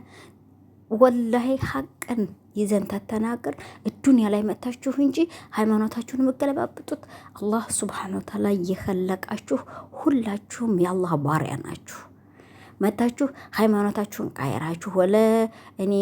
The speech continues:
ሙስሊም አይደለሁም ክርስቲያን ነኝ፣ እኔ፣ እ፣ ቤንጤ ነኝ፣ እኔ የዚህ እምነት ተከታይ ነኝ። የዚ-፣ ወላሂ ውሸታችሁ። እስቲ እኛ ሙስሊሞች ሐቅ እስተንተናገርኩ ድረስ እኛ ሙስሊሞች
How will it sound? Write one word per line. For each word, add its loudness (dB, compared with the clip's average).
ሙስሊም 0
አይደለሁም 0
ክርስቲያን -2
ነኝ፣ 2
እኔ፣ 4
እ፣ 0
ቤንጤ 2
ነኝ፣ 4
እኔ 4
የዚህ 0
እምነት 2
ተከታይ 0
ነኝ። 6
የዚ-፣ 0
ወላሂ 4
ውሸታችሁ። -4
እስቲ 4
እኛ 6
ሙስሊሞች 2
ሐቅ -12
እስተንተናገርኩ -2
ድረስ 0
እኛ 4
ሙስሊሞች 0